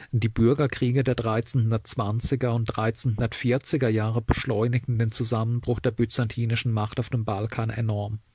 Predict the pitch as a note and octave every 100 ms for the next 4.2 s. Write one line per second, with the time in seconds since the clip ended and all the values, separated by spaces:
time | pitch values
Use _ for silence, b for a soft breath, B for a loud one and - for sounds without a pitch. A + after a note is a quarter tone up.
0 | _ - B B B B B B - A#2
1 | - A#2 C3 C#3 A2+ A#2 A#2+ A#2 A2+ -
2 | B2+ A2 G#2+ - A#2+ C#3 D3 A2+ - A2+
3 | A2+ C3+ A#2 A#2+ A2+ A2+ - A#2 - G#2
4 | B2 -